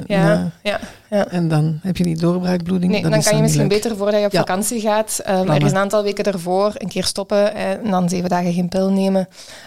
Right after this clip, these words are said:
Speaker 1: Ehm, en dan gewoon een aantal, eh, weken voor de vakantie, eh, gewoon weer terug aan één stuk doornemen.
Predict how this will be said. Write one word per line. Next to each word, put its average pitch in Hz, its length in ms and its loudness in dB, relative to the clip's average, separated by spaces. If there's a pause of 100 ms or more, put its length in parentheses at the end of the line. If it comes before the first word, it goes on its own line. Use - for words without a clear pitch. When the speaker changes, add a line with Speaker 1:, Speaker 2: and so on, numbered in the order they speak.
Speaker 1:
Ehm, 180 300 0
en 175 160 -2
dan 175 220 0
gewoon 175 360 0
een - 120 -2
aantal, 190 540 -2
eh, 214 80 -6 (180)
weken 185 260 -4
voor 180 380 -2
de 180 240 -2
vakantie, 190 760 -2
eh, 202 220 0
gewoon 175 220 2
weer 190 140 -2
terug - 200 -8
aan 175 80 2
één 175 120 2
stuk - 280 -6
doornemen. 175 600 0